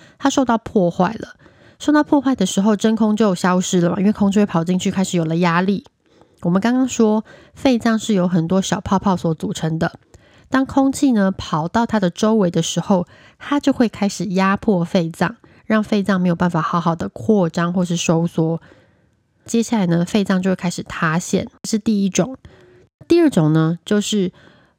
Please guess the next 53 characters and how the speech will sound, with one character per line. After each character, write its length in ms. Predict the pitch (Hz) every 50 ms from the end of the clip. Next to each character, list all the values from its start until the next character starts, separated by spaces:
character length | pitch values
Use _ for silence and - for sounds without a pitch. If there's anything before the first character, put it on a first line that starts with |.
| _ _ _ _ _
肺 240 | _ - - 240 214
脏 180 | - 196 180 180
破 180 | - - 190 165
掉 200 | - 170 160 -
了， 200 | - - - - -
就 120 | - 214
是 80 | 208 220
那 160 | 220 214 214
些 160 | 202 - 202
小 200 | 196 - - 165
气 220 | 175 - - 208 185
泡， 240 | - 202 185 - 202
其 200 | - - 196 190
中 180 | 208 208 226 220
几 140 | - 202
个 240 | 196 196 160 - 233 -
可 120 | - 185
能 280 | 175 165 160 160 170 185
啪 140 | - -
啪 120 | - - 214
啪 160 | - 220 220
的 120 | - 175
破 320 | 165 - - - 180 165 -
了， 180 | - - - - - - - - - - -
那 100 | 240 240
里 300 | 233 220 196 180 175 185
面 160 | 208 269 277
的 80 | 247 202
空 240 | - - 208 202 190
气 180 | - 214 180
跑 400 | - - - - - 147 170 202
出 240 | - - - 240 262
来， 340 | 240 202 185 170 170 175 180 _ - - _ _ -
一 120 | - 196
样 220 | 214 262 262 214 - - -
破 180 | - 233 208 202
坏 140 | 220 202
了 100 | 180 160
这 100 | 160 -
个 120 | 196 175 160
真 240 | - - 180 175 185
空 180 | 196 185 165
的 60 | 156
状 240 | 160 - 180 160 160
况， 260 | - - 185 190 208 - _ _ _ _ _ _ _ _ _
里 160 | - 190 175
面 140 | 185 208 214
的 100 | 190 175
气 260 | - - - 226 214
漏 160 | 202 202 196
的 120 | 180 165 160
越 180 | 170 196 190
多， 380 | 180 - 196 175 170 170 175 -